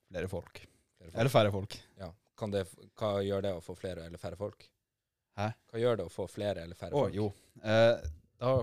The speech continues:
Speaker 1: får du flere ideer. Flere gode ideer i et samfunn. Du bruker mer plass. Eh, det går, eh, tyngre utover miljøet. Det har, eh, ja, positive og kanskje negative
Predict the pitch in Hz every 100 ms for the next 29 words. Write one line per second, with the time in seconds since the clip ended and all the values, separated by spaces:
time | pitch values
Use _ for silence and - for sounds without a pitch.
0 | 113 120 110 117 107 107 117 143 - _
1 | _ 104 110 120 110 113 113 113 120 117
2 | 123 131 - 107 107 107 113 107 110 -
3 | 127 - - - - _ 101 101 104 101
4 | 98 107 110 107 101 101 - - 98 -
5 | 80 78 - 113 120 117 123 113 104 101
6 | 104 101 101 113 131 - _ _ 104 101
7 | 101 117 _ _ _ _ _ 120 107 104
8 | 104 107 120 _ _ 123 - - - 143
9 | - 160 151 151 170 226 196 - - 190
10 | 196 101 92 95 78